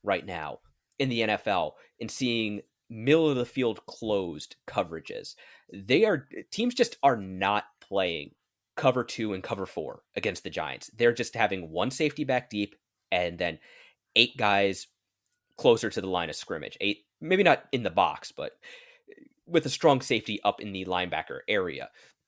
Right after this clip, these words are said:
And they're just playing downhill against that short, quick game. And the Giants took advantage of that.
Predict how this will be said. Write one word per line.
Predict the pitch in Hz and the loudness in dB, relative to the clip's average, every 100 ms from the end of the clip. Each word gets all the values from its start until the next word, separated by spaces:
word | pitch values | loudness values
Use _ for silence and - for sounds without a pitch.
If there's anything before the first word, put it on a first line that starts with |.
| _ _ _ _ _ _ _ _ | _ _ _ _ _ _ _ _
And | 135 123 | 0 0
they're | 113 123 | 2 2
just | 131 - | 2 -2
playing | 135 127 117 | -2 -2 0
downhill | 113 101 147 190 | -2 0 -2 -2
against | 110 101 95 - | 0 -2 -4 0
that | 95 87 _ - | 0 0 _ -8
short, | - - 113 - _ | -6 0 0 0 _
quick | - - - | -8 -8 -8
game. | 71 - _ _ _ _ _ _ _ _ _ _ _ _ | -10 -10 _ _ _ _ _ _ _ _ _ _ _ _
And | 117 113 104 101 90 _ _ _ _ - | -6 -4 -4 -6 -12 _ _ _ _ -6
the | |
Giants | - 110 123 | 0 0 0
took | - - | -6 -8
advantage | - 120 170 | -4 -4 -4
of | 87 | -8
that. | 82 73 | -4 -6